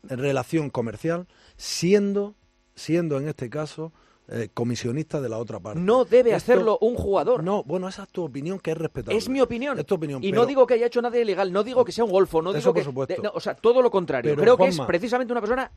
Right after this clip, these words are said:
Speaker 2: muy lista
Speaker 1: pero,
Speaker 2: a los negocios.
Speaker 1: pero, Juanma, yo permíteme también, mira, que nuestro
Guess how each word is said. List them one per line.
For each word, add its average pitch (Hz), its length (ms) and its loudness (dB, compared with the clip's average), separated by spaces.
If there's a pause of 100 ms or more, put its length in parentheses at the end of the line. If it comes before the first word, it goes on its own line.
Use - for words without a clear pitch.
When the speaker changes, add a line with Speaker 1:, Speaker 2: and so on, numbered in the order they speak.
(160)
Speaker 2:
muy 226 300 2
lista 240 220 0
Speaker 1:
pero, 185 100 4
Speaker 2:
a 170 60 4
los 151 60 -2
negocios. 143 280 -2
Speaker 1:
pero, 123 100 0
Juanma, 147 380 0
yo 151 160 -6
permíteme 156 440 -4
también, 104 320 -10
mira, 107 220 -8
que 98 80 -14
nuestro 104 460 -12